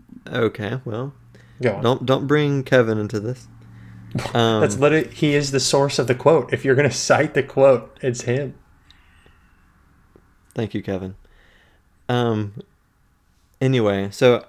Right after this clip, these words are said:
Speaker 1: I think at the tail end of the fifth year, I'd be like, "Okay, so what is, what are the plans for the house here? Are we wanting to move out to the plantation?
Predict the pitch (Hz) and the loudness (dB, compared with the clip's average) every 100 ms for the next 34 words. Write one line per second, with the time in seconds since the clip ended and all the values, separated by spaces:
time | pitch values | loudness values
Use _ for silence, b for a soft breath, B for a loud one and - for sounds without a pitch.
0 | _ 117 117 127 - - _ _ 120 - | _ -4 -2 -2 -4 -14 _ _ -6 -4
1 | - 101 - 151 135 117 104 104 - 101 | -8 -6 0 0 0 -2 -4 -4 -2 -2
2 | - 104 101 107 104 98 104 110 104 110 | -2 -2 0 0 -2 -2 -4 -4 -2 0
3 | 113 107 - B B 131 139 127 - 113 | 0 0 -6 B B 0 2 2 0 -2
4 | 107 113 101 101 95 101 98 101 107 113 | -2 -4 -4 -4 -6 -4 -2 -2 -2 -2
5 | 110 110 107 107 107 - 101 - 107 - | -4 -6 -2 -2 -2 -4 -10 -8 -8 -2
6 | 131 - 120 | -2 -2 -6